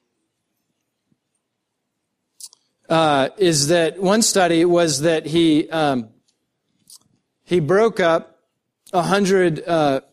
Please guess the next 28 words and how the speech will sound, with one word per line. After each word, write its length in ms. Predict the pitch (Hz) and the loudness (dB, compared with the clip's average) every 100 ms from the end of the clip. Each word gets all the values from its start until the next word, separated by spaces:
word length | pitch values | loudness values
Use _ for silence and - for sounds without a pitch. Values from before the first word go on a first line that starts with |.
| - | -6
or 160 | 160 | -4
two 200 | 139 - | -2 -2
hundred 260 | 214 180 156 | 0 0 -2
people 320 | 180 156 151 | -2 0 0
into 160 | 143 135 | -2 -4
pairs 520 | - 160 139 120 - | -2 0 0 -2 -6
to 80 | 131 | -12
play 220 | - 135 | -8 -4
Monopoly. 440 | 127 120 107 101 92 _ _ _ _ _ _ _ _ _ _ _ _ _ _ _ - - _ _ _ _ _ _ | -4 -6 -10 -16 -20 _ _ _ _ _ _ _ _ _ _ _ _ _ _ _ -20 -20 _ _ _ _ _ _
And 160 | 156 | -8
so 300 | 127 - 196 | -4 -2 0
as 180 | 196 185 | 2 0
he, 300 | 170 165 202 - | 0 -4 -6 -8
as 160 | 165 151 | -6 -4
he 100 | 143 | -4
sets 320 | - 202 190 | -2 -2 -2
up 140 | 214 185 | -2 -2
the 80 | |
Monopoly 800 | 170 160 156 160 156 147 135 123 - _ _ - | -4 -2 -2 -2 -2 -2 -2 -4 -8 _ _ -12
teams 440 | 156 151 143 135 | -6 -4 -4 -6
of 120 | 135 | -8
two 380 | - 139 135 135 - _ _ | -4 -2 -2 -4 -14 _ _
to 120 | - 147 | -8 -8
play, 440 | - 190 180 160 | -2 0 2 0
one 320 | 156 180 202 | 0 0 0
person 460 | 196 185 180 - 165 | -2 -2 -2 -4 -6
is 200 | 147 - | -6 -8
favored 500 | - 156 127 104 | -2 -2 -2 -6